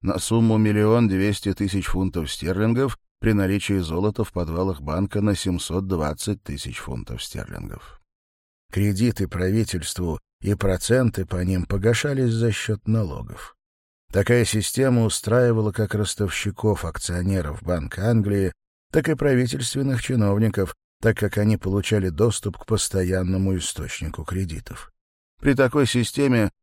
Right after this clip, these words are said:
быстро росли прибыли акционеров Банка Англии и правительственный долг. Система порождала беспредельную коррупцию. В убытке был лишь английский народ.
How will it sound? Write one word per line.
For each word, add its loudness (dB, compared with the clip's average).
быстро 2
росли 2
прибыли 0
акционеров 0
Банка 0
Англии 0
и 2
правительственный 0
долг. -12
Система 2
порождала 2
беспредельную 0
коррупцию. -4
В 2
убытке 2
был 2
лишь 0
английский 2
народ. -4